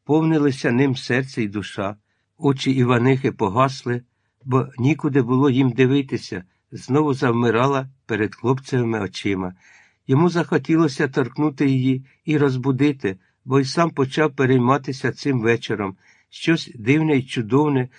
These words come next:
сколихнулося в його грудях. Він аж дихнув і особливим прихлипом.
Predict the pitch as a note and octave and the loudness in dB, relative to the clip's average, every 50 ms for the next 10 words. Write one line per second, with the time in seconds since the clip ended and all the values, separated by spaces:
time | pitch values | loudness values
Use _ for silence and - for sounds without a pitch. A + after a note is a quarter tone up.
0 | _ _ - - _ - B2 A2+ A2+ G#2+ - - C#3 D3+ C#3+ C3+ B2 - - A#2 | _ _ -20 -14 _ -2 0 0 0 -2 -4 -4 -4 0 0 0 -2 -2 -4 -2
1 | A2 A#2+ B2 B2+ C3 A2+ A#2 C3+ D3 C3+ A2 G#2+ G2 F#2+ - _ _ _ _ _ | 0 0 2 2 0 0 0 0 0 0 0 -2 -4 -6 -10 _ _ _ _ _
2 | _ - - _ _ _ _ _ _ _ _ _ _ _ - A2+ A#2+ C3 C3 C3 | _ -20 -20 _ _ _ _ _ _ _ _ _ _ _ -8 -2 0 0 0 0
3 | - B2 A2+ G#2+ G#2+ G#2+ G#2 - - - A#2+ C3+ C#3 C3+ C3+ - _ _ _ _ | 0 -2 -4 -2 -4 -6 -6 -6 -6 -4 -2 -2 -2 -4 -8 -16 _ _ _ _
4 | _ _ _ _ - - B2 A#2 G2+ F#2+ - - G2 E2 G2 G2+ A2+ B2+ B2 A2+ | _ _ _ _ -6 -2 -2 -2 -2 -2 -4 -6 -6 -4 -2 0 0 0 0 -2
5 | G#2+ - A2 G#2 G2+ - - A2+ F#2+ - - G2+ F2+ F2+ | -4 -6 -4 -4 -4 -4 -6 -10 -10 -8 -6 -8 -8 -8